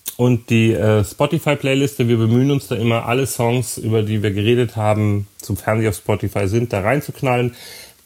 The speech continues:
zum Nachhören, äh, beim Autofahren und so, echt ganz, ganz nett immer. Ähm, ja. Tobi,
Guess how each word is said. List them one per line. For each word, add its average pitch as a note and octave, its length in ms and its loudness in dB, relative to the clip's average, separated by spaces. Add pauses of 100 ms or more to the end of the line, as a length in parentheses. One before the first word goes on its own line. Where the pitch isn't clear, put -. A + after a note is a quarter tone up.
(100)
zum - 180 2
Nachhören, A#2 760 4
äh, A2 460 4
beim G#2+ 160 2
Autofahren D3 540 2
und B2+ 120 2
so, B2+ 180 4
echt C3 280 -2
ganz, A2+ 400 -4 (100)
ganz G2 260 -6
nett D3 220 0
immer. C#3+ 360 0 (1120)
Ähm, E3 520 2 (720)
ja. G#2+ 340 -2 (1200)
Tobi, G#2 320 0